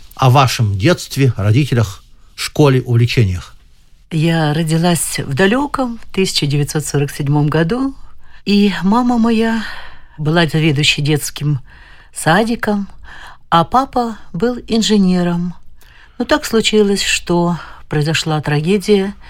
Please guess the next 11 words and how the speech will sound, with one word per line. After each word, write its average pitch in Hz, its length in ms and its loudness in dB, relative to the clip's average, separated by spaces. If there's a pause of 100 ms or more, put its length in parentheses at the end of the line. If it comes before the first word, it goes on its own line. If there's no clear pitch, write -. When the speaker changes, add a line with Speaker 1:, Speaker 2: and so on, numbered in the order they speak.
(320)
Speaker 2:
и 196 140 0
в - 40 -8
семь 269 280 0
месяцев, 196 500 0
когда 139 300 0
мне 151 180 2
было, 226 400 -2 (640)
папы 226 240 0
моего 156 360 2
не 175 140 0
стало. 147 680 -4